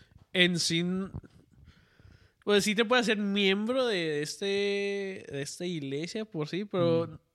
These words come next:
Speaker 1: es, pues, no, no parece como si fuera como tipo culto a, a lo que vi, así como en prácticas, y es como de que tengo, tenemos misa cada sábado,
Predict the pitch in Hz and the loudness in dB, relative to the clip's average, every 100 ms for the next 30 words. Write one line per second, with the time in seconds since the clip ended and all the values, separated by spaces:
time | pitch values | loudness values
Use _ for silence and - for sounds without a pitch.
0 | _ 156 170 175 180 170 - - _ _ | _ 0 2 2 0 -4 -12 -16 _ _
1 | _ - _ _ _ _ - 185 185 - | _ -20 _ _ _ _ -2 0 0 -8
2 | _ _ _ _ _ _ _ - 190 214 | _ _ _ _ _ _ _ 0 4 6
3 | 226 220 262 262 262 262 202 165 180 202 | 6 4 4 2 2 2 4 4 2 2
4 | 247 208 - 147 214 214 196 202 202 233 | 0 0 -2 -2 -2 -2 0 0 0 2
5 | 233 196 151 135 139 139 - 135 139 135 | 4 2 2 0 -2 -2 -4 -2 0 -2
6 | - 135 131 143 170 165 160 151 147 143 | -6 -8 -6 -4 -4 -2 0 0 0 -2
7 | 143 - 151 - 135 120 - 135 131 156 | -4 -2 -2 -4 -10 -10 -10 -8 -8 -6
8 | 147 135 117 - - - _ - 147 143 | -6 -6 -8 -12 -20 -20 _ -6 -6 -4
9 | 151 156 156 160 147 143 160 160 165 143 | -2 -2 -2 -2 -2 -2 -2 -2 -4 -4
10 | 160 156 156 147 147 143 143 143 139 139 | -6 -6 -4 -2 -2 -2 -4 -6 -8 -8
11 | 147 - 123 120 | -8 -8 -10 -10